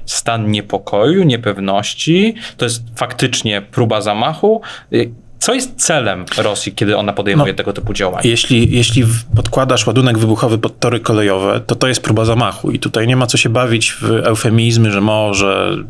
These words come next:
Speaker 2: to była próba zamachu. To jest, y, linia kolejowa wykorzystywana dosyć intensywnie przez zarówno pociągi towarowe, jak i przez pociągi pasażerskie.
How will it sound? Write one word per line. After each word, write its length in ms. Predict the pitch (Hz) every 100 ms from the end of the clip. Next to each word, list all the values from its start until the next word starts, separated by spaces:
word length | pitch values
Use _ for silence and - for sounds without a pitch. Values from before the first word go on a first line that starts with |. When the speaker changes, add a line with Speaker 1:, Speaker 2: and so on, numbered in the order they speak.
| 123 - - 139 -
Speaker 2:
to 100 | 147
była 180 | 143
próba 260 | 127 127 117
zamachu. 460 | 110 107 92 - 113 - - -
To 100 | -
jest, 340 | 156 156 - -
y, 260 | 120 98 -
linia 280 | 123 151 143
kolejowa 380 | 127 120 127 131
wykorzystywana 640 | 120 120 123 113 113 117
dosyć 280 | 107 113 -
intensywnie 720 | 101 110 - 95 101 117 147 - - - -
przez 380 | - 127 117
zarówno 380 | 123 117 131 131
pociągi 360 | - 117 113 107
towarowe, 640 | 117 113 104 92 104 -
jak 180 | 101 135
i 20 |
przez 160 | - 156
pociągi 340 | 147 - 104
pasażerskie. 680 | 113 - 165 151 101 - -